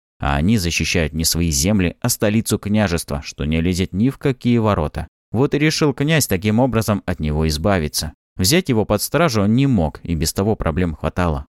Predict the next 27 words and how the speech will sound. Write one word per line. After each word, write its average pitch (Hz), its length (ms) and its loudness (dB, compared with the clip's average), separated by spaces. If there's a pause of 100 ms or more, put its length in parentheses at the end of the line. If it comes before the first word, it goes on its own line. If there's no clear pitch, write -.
(260)
Из-за 98 320 2
такого 120 380 2
решения 95 680 0
запросто 82 560 -2
можно 104 320 0
получить 117 460 0
бунт, 123 460 0
ведь 78 280 -6
влияние 95 580 2
у 104 100 -2
Бергита 92 480 0
было 98 220 2
довольно 82 460 0
серьёзное. 78 720 -2 (300)
Уже 95 220 2
все - 200 2
как - 180 -2
один 131 280 0
твердили, 113 580 0
что - 200 -4
этот 98 280 -2
князь 113 400 0
навлёк 113 360 2
на 110 140 2
всех 107 300 -2
такую 98 380 0
беду. 73 420 -2